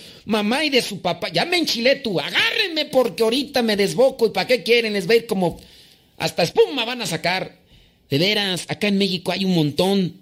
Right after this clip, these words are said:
No todos los fiscales, no todos los mayordomos son así.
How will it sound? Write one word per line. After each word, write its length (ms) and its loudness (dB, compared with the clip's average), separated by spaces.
No 240 0
todos 560 2
los 160 -4
fiscales, 880 -4
no 240 0
todos 520 0
los 120 -2
mayordomos 760 0
son 240 -2
así. 340 -6